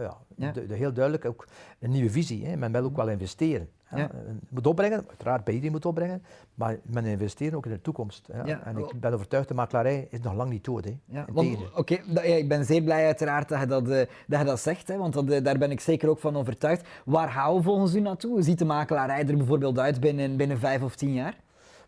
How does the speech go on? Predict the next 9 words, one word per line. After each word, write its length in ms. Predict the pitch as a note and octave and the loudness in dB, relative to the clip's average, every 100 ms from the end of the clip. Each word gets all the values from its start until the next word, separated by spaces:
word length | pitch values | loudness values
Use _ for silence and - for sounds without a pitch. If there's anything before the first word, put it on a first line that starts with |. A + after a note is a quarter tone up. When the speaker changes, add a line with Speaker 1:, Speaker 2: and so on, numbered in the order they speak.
| - | -2
Speaker 1:
Ehm, 880 | C#3 C#3+ D3 D3 C#3+ C#3+ C#3+ C#3 C3+ A2 | 2 4 6 6 4 2 0 -4 -6 0
zeer 200 | F3 F#3+ | 0 2
sterk 160 | F3+ | 0
geautomatiseerd 720 | - D3+ B2 A2+ A2+ E3+ - - | -4 -4 -4 -4 -6 -8 -12 -8
door 140 | B2+ | -4
digitalisatie. 720 | A2 A2+ F#2+ F#2 F2+ G2 - - _ _ | -4 -4 -6 -6 -8 -10 -12 -20 _ _
Speaker 2:
Mhm. 200 | C3 C3+ F#3+ _ | -10 -8 -10 _
Speaker 1:
Ja, 220 | - D3 G3 - - | -10 -10 -10 -20 -14
gecombineerd 680 | - - D#3+ D3+ F3 G3+ | -6 0 2 2 -2 -4